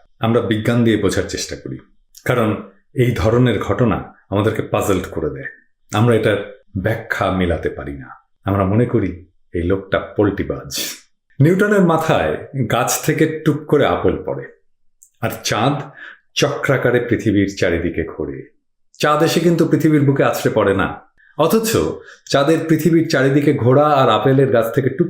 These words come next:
করে পড়া, দুটোর কারণে মাধ্যাকর্ষণ শক্তি। দুইটা ফিজিক্যাল ফেনোমেননের পেছনের কারণ একই, কিন্তু তারা দেখতে একদম আলাদা।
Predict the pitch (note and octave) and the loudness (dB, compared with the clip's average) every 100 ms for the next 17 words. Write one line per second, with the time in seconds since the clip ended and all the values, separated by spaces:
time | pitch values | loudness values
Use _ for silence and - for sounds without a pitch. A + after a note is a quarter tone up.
0 | - A#2 - F#2 F#2 A2+ D#3 F3 F#3 F#3 | 2 0 2 2 2 2 2 2 2 2
1 | F#3+ F#3+ B2+ - G2+ F2+ - D#2 - - | 4 4 2 0 0 -2 -4 -10 -14 -18
2 | - - _ _ _ - A#2 D#3 D#3 - | -20 -20 _ _ _ 0 2 2 0 2
3 | C#3+ C#3+ C#3+ - B2+ A#2+ A#2 A#2 A2+ A2 | 2 2 2 0 2 2 4 4 4 2
4 | A2 - _ - C3+ - C3 A#2 - G2+ | 0 -10 _ -2 0 2 2 2 0 0
5 | G#2+ G#2 G#2 A#2+ A#2 - D2+ - _ _ | 0 0 -2 -4 -6 -8 -10 -12 _ _
6 | _ - D3 D#3 D#3 D3 D3 - - F#2+ | _ -2 0 2 2 0 0 -4 -10 -4
7 | - C3 - C3 A2 - A2 C3+ A#2+ E2 | 0 0 0 0 0 -2 0 2 2 0
8 | - - | -4 -12